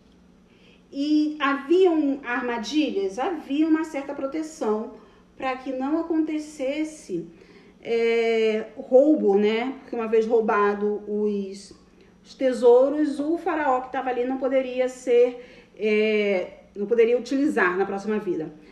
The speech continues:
Mas assim, conforme o tempo foi passando, eles deixaram de fazer as pirâmides. Detalhe, tá? Pirâmide não é feita por escravo, é feita por pessoas livres,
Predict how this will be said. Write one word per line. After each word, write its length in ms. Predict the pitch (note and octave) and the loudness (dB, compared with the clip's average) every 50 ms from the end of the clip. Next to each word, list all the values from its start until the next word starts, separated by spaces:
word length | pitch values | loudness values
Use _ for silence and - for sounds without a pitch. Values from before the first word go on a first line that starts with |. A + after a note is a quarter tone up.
| - - _ _ | -20 -20 _ _
Mas 240 | - C4+ C#4+ E4+ G4+ | -4 -2 0 0 0
assim, 560 | A#4 A#4 A#4 - G4+ C4 G#3 G3+ F3+ - - - | 0 -2 0 -2 -2 -2 0 -2 -4 -4 -8 -8
conforme 400 | - C4+ C4+ - F4 F#4 A#4 A4 | -8 -8 -6 -2 -2 -2 0 0
o 40 | G4+ | -2
tempo 200 | - D#4 D#4 D4+ | -2 -2 -2 -2
foi 100 | C4 A#3+ | -2 -6
passando, 600 | - F#3+ F3 - - - - B3 B3+ C#4 C#4+ C4 | -6 -8 -10 -10 -14 -8 -6 -4 -2 -2 -2 -2
eles 120 | C4+ C4 | -4 -6
deixaram 500 | A#3+ D4 G#4 - - - D4 C4 D4+ D4+ | -4 -4 -4 -4 -4 -6 -4 -2 -2 -2
de 100 | C#4+ D4 | -4 -4
fazer 260 | - C4+ A#3+ A#3 A#3+ | -4 -4 -4 -2 -4
as 80 | A#3+ - | -6 -6
pirâmides. 640 | - B3+ A3+ G#3 G3 G3 G3+ A3+ A#3+ C4 C#4 - - - - - - - - - _ _ _ _ _ | -4 -4 0 2 2 2 2 0 -2 -4 -10 -14 -16 -20 -20 -20 -20 -20 -20 -20 _ _ _ _ _
Detalhe, 600 | A#3 G#3 A#3+ B3 - - A#3+ G3+ F3+ E3+ D#3+ E3 D#3+ - | 0 2 2 2 0 -2 -2 0 0 -2 -4 -6 -8 -4
tá? 480 | G3+ G3 A3+ C#4 F4+ F#4 - - - - | -2 -2 0 0 -2 -4 -6 -16 -18 -10
Pirâmide 580 | - A#3+ G#3+ G#3+ G3+ G#3 G#3+ A#3 C#4 C#4 C#4 D4+ | -6 -2 0 0 0 0 0 0 -2 -2 -2 -4
não 140 | C#4+ C#4 C#4+ | -4 -2 -4
é 80 | D#4+ | -4
feita 320 | E4+ - - B3 A#3+ A#3+ - | -6 -4 -2 -2 -2 -2 -4
por 160 | - F#4+ F#4+ | -4 -4 -4
escravo, 560 | A#4+ - - - - F#4 C#4 G#3+ F#3 E3 F3+ | -4 -6 -8 -6 -4 -2 -2 -2 -2 -2 -4
é 40 | F3 | -8
feita 260 | - - F#3 F#3 - | -6 -6 -6 -6 -6
por 140 | - A#3+ A#3+ | -10 -14 -8
pessoas 640 | - B3+ C4 C4 - - A#3 B3+ D4 F#4 G4+ - | -6 -6 -6 -6 -2 -2 -2 0 0 -2 -4 -4
livres, 880 | D#4 C4 B3 B3+ C#4+ D4+ D#4 D4+ - - F#3 F3 F3 E3+ E3+ - - | -4 -4 0 2 6 6 6 6 4 0 -4 -6 -6 -8 -10 -14 -18